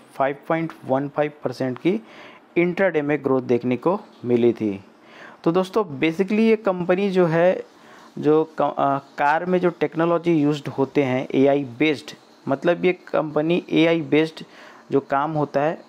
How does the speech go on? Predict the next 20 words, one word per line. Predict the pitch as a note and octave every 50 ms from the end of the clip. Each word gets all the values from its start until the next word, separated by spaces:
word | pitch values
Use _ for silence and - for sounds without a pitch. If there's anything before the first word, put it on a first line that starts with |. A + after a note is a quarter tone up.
| -
उस | C#3+ C#3 - -
पे | - F3 D#3+
काम | D#3+ - B2+ A#2+ A#2+
करती | A#2 - A2+ G#2+ - A#2
है। | A#2 A2+
तो | A2+ - D#3+ E3
फ्यूचर | - - - - E3+ F3 E3+ - A3 G#3 G3+
में | G3+ G3+ F#3+
आपको | F3+ E3+ E3+ F3 - E3 E3+ - -
एक | D#3+ D#3+ D#3 - - - _ _ -
अच्छा | D#3 D#3 - - - - - G3+ G3+ G3+ - - -
रिटर्न | C3 C#3 C#3+ C#3+ - F3 F3 F3
इस | E3+ D3+ D3+
स्टॉक | D3+ D3 - - C#3+ C#3 C#3+ -
पे | D#3+ D3+
देखने | C#3+ C#3 B2 C3+ C#3+ C#3+
को | C#3+ C#3+
मिल | C3+ C3+ C3+ C3+
सकता | - C3+ - - - C3
है। | B2+ C#3+ E3